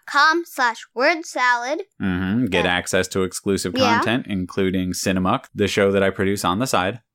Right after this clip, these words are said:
Speaker 2: Uh, that's a Patreon exclusive, as well as some exclusive Cadaver Casts.
Speaker 1: Also,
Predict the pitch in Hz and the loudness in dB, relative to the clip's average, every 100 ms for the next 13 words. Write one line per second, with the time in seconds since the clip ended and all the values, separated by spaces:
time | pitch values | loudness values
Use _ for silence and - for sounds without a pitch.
0 | - 101 92 90 101 123 101 101 107 101 | -8 -4 -2 0 0 0 0 -2 0 -2
1 | 127 - - 107 101 185 233 _ _ _ | -2 -6 -2 0 0 -2 -4 _ _ _
2 | - 123 113 123 127 127 127 127 120 - | -2 0 4 4 6 4 4 2 0 0
3 | 127 127 123 120 113 - 120 - - 113 | 2 4 4 2 -2 0 0 0 -6 -4
4 | 104 107 123 - 127 123 120 110 117 110 | 0 2 2 4 6 6 4 4 2 4
5 | 110 107 107 107 156 233 - - - _ | 2 2 0 0 0 -4 -10 -14 -16 _
6 | - 320 359 359 359 330 285 | -2 0 0 2 4 4 4